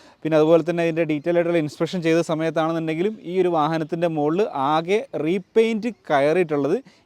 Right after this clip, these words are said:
ഈ ലെഫ്റ്റ് സൈഡിലെ ഫെൻഡറിൻ്റെ മുകളിൽ മാത്രമാണ്. ബമ്പർ ഓക്കെ, ബമ്പർ ഞാൻ വിട്ട് കളഞ്ഞു. കാരണം നമ്മൾ ആ ഒരു മെഷറിംഗ് ഇൻസ്ട്രുമെന്റിന്റെ മുകളിൽ ഫൈബർ പാർട്സിന്റെ മുകളിൽ പെയിന്റ് തിക്നെസ് മെഷർ ചെയ്യാൻ പറ്റില്ല. മെറ്റൽ പാർട്സിന്റെ മുകളിൽ മാത്രമേ മെഷർ ചെയ്യാൻ പറ്റുള്ളൂ. അപ്പം ബാക്കിയുള്ള ഒരു മെറ്റൽ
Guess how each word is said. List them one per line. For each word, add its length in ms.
ഈ 140
ലെഫ്റ്റ് 260
സൈഡിലെ 360
ഫെൻഡറിൻ്റെ 500
മുകളിൽ 260
മാത്രമാണ്. 500
ബമ്പർ 380
ഓക്കെ, 180
ബമ്പർ 280
ഞാൻ 120
വിട്ട് 180
കളഞ്ഞു. 280
കാരണം 200
നമ്മൾ 180
ആ 100
ഒരു 140
മെഷറിംഗ് 380
ഇൻസ്ട്രുമെന്റിന്റെ 480
മുകളിൽ 280
ഫൈബർ 360
പാർട്സിന്റെ 440
മുകളിൽ 240
പെയിന്റ് 280
തിക്നെസ് 380
മെഷർ 180
ചെയ്യാൻ 180
പറ്റില്ല. 240
മെറ്റൽ 320
പാർട്സിന്റെ 380
മുകളിൽ 260
മാത്രമേ 360
മെഷർ 240
ചെയ്യാൻ 200
പറ്റുള്ളൂ. 320
അപ്പം 160
ബാക്കിയുള്ള 480
ഒരു 160
മെറ്റൽ 300